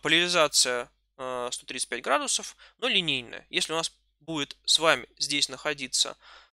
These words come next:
э, фильтр, который такую поляризацию блокирует, то ничего мы на выходе не получим. Теперь представим себе другую ситуацию. Один из этих лучей,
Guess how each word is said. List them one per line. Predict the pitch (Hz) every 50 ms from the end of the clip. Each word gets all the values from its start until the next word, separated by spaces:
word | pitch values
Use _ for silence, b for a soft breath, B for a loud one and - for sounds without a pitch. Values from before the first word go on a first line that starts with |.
| _ _ -
э, | - 127 123 123 127
фильтр, | - - 170 139 - 120 -
который | - 123 - 131 123 -
такую | 135 - 131 120
поляризацию | - 131 135 139 139 123 120 - - 127
блокирует, | 127 127 156 - - - 330 320 277 247 233 _ _ _ _ _
то | - - _ _
ничего | - - - 240 269 247
мы | 185 202 226 208
на | 156 139
выходе | 147 131 - - 156 143 127 120 - - _ -
не | 135 147
получим. | 151 - 50 - - - - - - - - _ _ _ _ - b b b b b b b b _
Теперь | - 311 330
представим | - - 208 - - 233 254 262 240
себе | - - 190
другую | 180 180 175 165 151 135
ситуацию. | - - 131 - 123 120 120 - - - -
Один | - 160 175 196 208 180
из | 151
этих | 151 - - -
лучей, | 156 147 156 - - 262 277 285